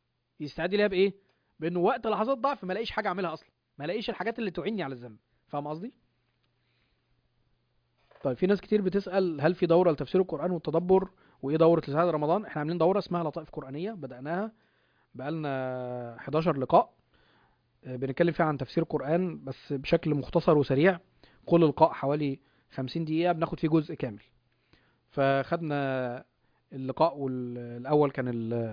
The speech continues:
المقدمة والفاتحة، واللقاء التاني كان أول جزء من ال-، من البقرة، واللقاء التالت كان تاني جزء من البقرة. البقرة خدناها على ثلاث مرات، وبعدين خدنا كل سورة في إيه، في لقاء، يعني آل عمران في لقاء، النساء في لقاء، المائدة في لقاء، وإحنا ماشيين كده وصلنا لسورة،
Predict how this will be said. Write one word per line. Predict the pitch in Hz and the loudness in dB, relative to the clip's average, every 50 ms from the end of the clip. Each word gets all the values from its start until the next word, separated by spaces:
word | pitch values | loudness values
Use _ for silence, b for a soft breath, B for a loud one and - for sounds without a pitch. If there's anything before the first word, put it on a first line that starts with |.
| 107 110 110 123 - - | -8 -10 -12 -14 -14 -12
المقدمة | 120 123 - - 135 127 139 147 147 139 | -10 -6 -2 -2 0 4 4 6 6 6
والفاتحة، | 131 120 - 123 - 160 - - 269 - _ b b b b b b b b b b b b b b b b b - | 4 4 2 0 0 0 0 0 -2 -4 _ b b b b b b b b b b b b b b b b b -2
واللقاء | 131 127 123 - 160 160 | 0 2 6 8 8 8
التاني | 147 - - 156 156 143 | 8 8 6 6 6 6
كان | - 135 135 139 135 131 - - _ _ _ _ - | 2 2 2 2 0 -4 -8 -14 _ _ _ _ 4
أول | 147 147 147 | 6 6 6
جزء | 143 156 151 156 | 6 4 0 0
من | 131 131 127 127 | -2 -6 -6 -6
ال-، | 127 139 143 139 127 127 | -6 -8 -8 -8 -8 -8
من | 123 123 | -6 -4
البقرة، | 120 120 - - 196 208 247 - - _ - | -2 0 2 4 6 6 4 4 -2 _ -10
واللقاء | 123 127 123 127 123 - 156 156 | -8 -6 -4 -4 -2 -2 -2 -2
التالت | 143 139 _ _ _ - 156 151 151 165 208 - - | -4 -8 _ _ _ 0 2 2 4 2 2 0 -2
كان | - 139 131 127 127 127 127 | -4 -2 -2 -2 -4 -4 -2
تاني | 151 147 147 | 0 0 2
جزء | 143 156 160 | 2 0 -2
من | 147 | -2
البقرة. | 135 143 151 208 185 165 | -4 -4 -2 -2 -2 0
البقرة | 156 190 190 190 | 0 -2 -4 -4
خدناها | 147 143 139 151 151 | -6 -6 -2 0 0
على | 151 147 | 0 0
ثلاث | - 165 156 - | 0 -2 -2 -2
مرات، | 143 135 - 196 - - - _ b b b b b b b b b b b b b b | -2 2 2 0 0 -2 -10 _ b b b b b b b b b b b b b b
وبعدين | - 139 135 139 160 | -8 -4 -2 -2 -2
خدنا | 160 - 175 175 170 156 | -2 -2 -4 -4 -4 -2
كل | - - 190 190 175 160 156 139 | 0 2 2 2 2 0 -2 -2
سورة | - 185 202 226 220 | -2 0 0 0 0
في | - - - 151 | -2 -6 -10 -6
إيه، | 143 156 170 | -4 -4 -4
في | 170 - 156 | -4 -4 -10
لقاء، | 151 - 135 113 - _ - | -14 -12 -12 -12 -12 _ -14
يعني | 131 123 127 131 147 | -14 -14 -12 -8 -4
آل | 156 | -4
عمران | 147 135 139 143 143 143 | -4 -2 -2 -2 -4 -4
في | 135 - | -6 -8
لقاء، | 123 - 156 156 170 | -8 -4 -2 -2 -2
النساء | 151 131 127 - 147 143 | -4 -8 -12 -12 -14 -14
في | 131 127 | -14 -16
لقاء، | 120 - - 156 156 | -10 -6 -4 -4 -4
المائدة | 151 135 135 131 143 147 | -4 -8 -8 -8 -8 -8
في | 135 - 123 | -8 -8 -10
لقاء، | - - 160 190 185 b b b b b b | -4 0 0 0 0 b b b b b b
وإحنا | b 127 135 | b -8 -8
ماشيين | 127 - 170 170 | -6 -4 -4 0
كده | 202 214 214 | 2 2 2
وصلنا | 180 147 - 175 175 170 160 143 | 2 2 0 0 -2 -2 -4 -4
لسورة، | - - 170 180 196 196 | -4 -2 -2 0 0 -2